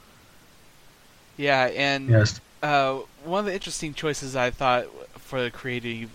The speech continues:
Speaker 1: creative group is Ron Lim, um, a classic, you know, staple in Marvel Comics and different types of comics and everything.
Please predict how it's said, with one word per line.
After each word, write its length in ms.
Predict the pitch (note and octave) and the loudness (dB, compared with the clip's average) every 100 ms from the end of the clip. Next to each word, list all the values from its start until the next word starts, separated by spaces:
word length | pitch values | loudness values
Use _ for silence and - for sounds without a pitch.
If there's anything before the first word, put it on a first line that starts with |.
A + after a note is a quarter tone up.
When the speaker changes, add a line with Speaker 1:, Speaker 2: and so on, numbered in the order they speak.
| - | -18
Speaker 1:
creative 260 | - C3 A#2 | -8 -6 -6
group 260 | A2+ A2+ - | -6 -8 -8
is 540 | - A#2+ A#2 A2+ - - - - | -6 -2 -2 -2 -4 -8 -12 -2
Ron 380 | B2+ D3+ D3+ C3 | 8 10 10 6
Lim, 460 | C#3 B2+ A2 A2+ - - | 4 4 2 -4 -12 2
um, 360 | C3 A2+ G2 G2+ - - - - - | 4 4 2 -2 -14 -18 -20 -20 -6
a 80 | B2 | -4
classic, 600 | - D#3+ D3+ C#3+ - A2+ - - - - | 2 10 10 10 4 0 -2 -16 -18 -6
you 140 | D3+ | -2
know, 360 | C3 A#2+ A2+ A2 - - - | 2 4 2 -2 -10 -16 -6
staple 640 | - - D3 - B2+ A#2+ - | 2 8 8 8 0 0 0
in 280 | C3 A#2+ A#2 | 2 2 2
Marvel 360 | A#2 A2+ G#2+ | 4 4 2
Comics 680 | A2+ - A#2 G#2+ A2 G#2+ - | -6 -2 2 2 0 -6 -4
and 320 | A2 A2+ - | -6 -6 -6
different 340 | C3+ - A#2+ A2+ - | -6 -4 -6 -8 -4
types 280 | - A2+ - | -2 -2 -4
of 80 | |
comics 440 | - A2 G#2+ G#2+ - | -8 -6 -6 -8 -10
and 100 | A2 | -10
everything. 320 | G#2 G2 A2 | -8 -10 -10